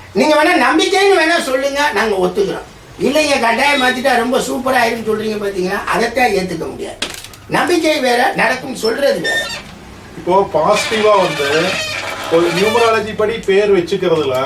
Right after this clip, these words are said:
Speaker 1: ம்.
Speaker 2: ஒருத்தனுக்கு பாசிட்டிவ் ஆட்டிடியூடும் அவன் வாழ்க்கையை நம்புறான்,
Speaker 1: ம்.
Speaker 2: எதிர்காலம் வந்து முழுக்க முழுக்க ஒளிமயமானதும் சந்தோஷமானதுமா இருக்குங்கிறது வந்து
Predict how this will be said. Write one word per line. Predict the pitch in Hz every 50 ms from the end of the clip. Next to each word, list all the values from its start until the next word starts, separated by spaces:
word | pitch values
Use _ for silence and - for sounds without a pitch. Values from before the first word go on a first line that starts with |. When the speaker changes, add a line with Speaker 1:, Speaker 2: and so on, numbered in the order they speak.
| 147 160 - -
Speaker 1:
ம். | - 160 147 143 131 - - 170
Speaker 2:
ஒருத்தனுக்கு | 180 180 180 196 190 170 160 160
பாசிட்டிவ் | 196 196 208 240 269 269 - - - 269 269 269 247 - -
ஆட்டிடியூடும் | 226 240 247 247 240 220 175 - 208 196 190 180 175 180 202 214 196 - -
அவன் | 160 160 175 175
வாழ்க்கையை | 196 - 180 202 220 226 220 226 226 214
நம்புறான், | 196 170 165 165 180 180 - 170 165 165 131 - - - - -
Speaker 1:
ம். | - - - -
Speaker 2:
எதிர்காலம் | 160 180 185 240 247 240 240 240 240 233 226
வந்து | 214 214 226 254
முழுக்க | 208 196 208 233 - - 226
முழுக்க | 220 220 220 214 - 240
ஒளிமயமானதும் | 220 180 180 190 208 208 214 208 202 202 196 196 190 190 185 185 196 220 220 -
சந்தோஷமானதுமா | 165 165 175 185 202 202 190 196 190 190 185 190 190 185 185 190 175
இருக்குங்கிறது | 160 156 165 180 180 180 196 196 190 180 185 175 170 156 151
வந்து | 151 165 170 185 214 208 - -